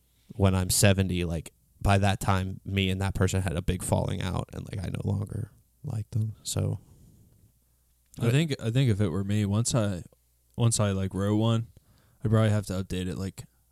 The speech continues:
Speaker 2: once a year.
Speaker 1: At least check in on it.
Speaker 2: Yeah. You know? Well, because, I mean, you're probably getting new items every so often that you need to put on your will, right?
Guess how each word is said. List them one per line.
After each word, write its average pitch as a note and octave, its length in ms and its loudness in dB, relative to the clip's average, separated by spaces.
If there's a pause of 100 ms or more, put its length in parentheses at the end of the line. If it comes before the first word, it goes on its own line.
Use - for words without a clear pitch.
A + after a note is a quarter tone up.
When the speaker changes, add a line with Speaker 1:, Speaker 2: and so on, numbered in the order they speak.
(180)
Speaker 2:
once G2+ 240 0
a F2+ 60 -4
year. F2 320 -6 (1080)
Speaker 1:
At A2+ 80 0
least B2 220 4
check - 240 -2
in F#2 140 0
on F2 180 -4
it. D2+ 140 -10
Speaker 2:
Yeah. G2+ 340 -2 (680)
You G#2+ 140 -2
know? G2+ 300 -4 (560)
Well, B2 100 10
because, B2+ 400 10 (880)
I - 40 0
mean, A2+ 180 6
you're A2 240 8
probably G#2+ 480 4
getting G2+ 480 2 (1300)
new G#2+ 220 10
items G2+ 400 4
every G2 160 2
so G2+ 220 4
often G2+ 300 0
that G2 120 2
you F#2+ 140 0
need G2 240 0
to F#2+ 260 0 (2250)
put A#2 160 10
on G#2 140 6
your G2+ 120 4
will, G#2 280 8
right? A2 300 2